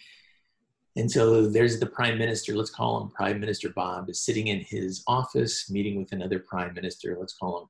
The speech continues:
Prime Minister Joe. They're having a great conversation.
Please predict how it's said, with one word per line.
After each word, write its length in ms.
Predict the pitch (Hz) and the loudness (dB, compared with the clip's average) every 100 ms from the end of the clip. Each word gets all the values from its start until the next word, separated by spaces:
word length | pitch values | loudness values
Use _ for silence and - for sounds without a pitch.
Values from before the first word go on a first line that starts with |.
| - | -12
Prime 180 | 92 | -10
Minister 320 | 95 92 - 101 | -10 -12 -12 -12
Joe. 540 | - 92 92 98 107 _ _ - - _ - | -12 -12 -14 -18 -18 _ _ -18 -18 _ -4
They're 100 | 123 | 0
having 140 | 113 | 0
a 20 | |
great 240 | 107 107 - | 0 0 0
conversation. 760 | 104 98 98 92 - 101 101 | -2 -2 -2 -4 -4 -6 -6